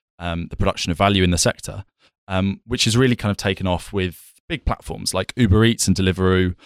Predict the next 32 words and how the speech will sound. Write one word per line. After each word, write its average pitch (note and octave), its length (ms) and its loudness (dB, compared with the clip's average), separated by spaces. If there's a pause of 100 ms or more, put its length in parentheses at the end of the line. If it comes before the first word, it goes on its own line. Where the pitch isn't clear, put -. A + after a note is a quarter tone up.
(300)
um, F#2 240 -4
and A2+ 120 2
they B2+ 100 4
really A#2+ 180 4
are G#2 80 4
the F#2+ 80 0
dominant F#2+ 320 0
players - 440 -4
now F2 260 -2
in F#2 160 -2
this, F2 300 -4 (100)
this G2 180 -8
wider E2+ 440 -2 (340)
market F2+ 320 -8
sector. - 460 -8 (440)
So C#3 220 2
for - 160 0
me, E3 320 4
I - 340 -16
think E3+ 160 -2
it's A#2+ 120 2
important A2 420 2
to G#2 100 0
highlight G2 580 2 (560)
what A#2 280 0
these G2+ 160 -8
platforms G2 480 -4
look A2 120 -2
like F#2+ 220 -2
from G2+ 180 0
different - 360 -4
perspectives, - 680 -8